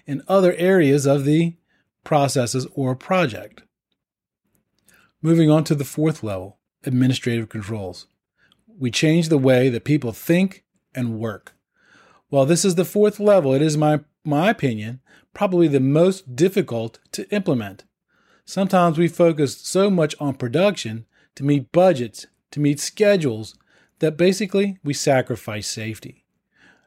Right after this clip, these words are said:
And we are all guilty of this, from the C E O or the owner of the company, all the way down to the newest employee or the, the apprentice. In this level, you can come up with rules and regulations that you can put in place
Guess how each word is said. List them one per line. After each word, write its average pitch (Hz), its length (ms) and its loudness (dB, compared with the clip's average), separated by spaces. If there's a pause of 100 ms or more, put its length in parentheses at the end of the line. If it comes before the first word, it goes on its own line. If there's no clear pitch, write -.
And 139 320 2
we 170 160 2
are 156 100 6
all 170 200 6
guilty 151 360 2
of 117 100 0
this, 110 360 -6
from 123 320 0
the 113 140 -2
C 185 520 -2
E 165 40 2
O 160 240 4
or 156 180 -2
the 127 180 -6
owner 185 280 0
of 160 60 2
the 165 80 -2
company, 202 520 -2 (320)
all 180 160 0
the 185 60 -2
way 180 120 4
down 170 280 2
to 156 120 0
the 123 120 -2
newest 175 380 2
employee 185 720 0 (240)
or 147 160 0
the, 135 140 -2 (200)
the 135 160 0
apprentice. - 640 -6 (640)
In 165 80 -2
this 190 220 2
level, 185 420 4 (280)
you 185 120 -4
can 185 140 -2
come 165 220 2
up 180 180 4
with 147 260 2
rules 175 540 0
and 117 260 -6 (120)
regulations 165 880 2
that 139 200 -6
you 160 60 -6
can 123 200 -2
put 170 200 -2
in 131 120 0
place 190 520 0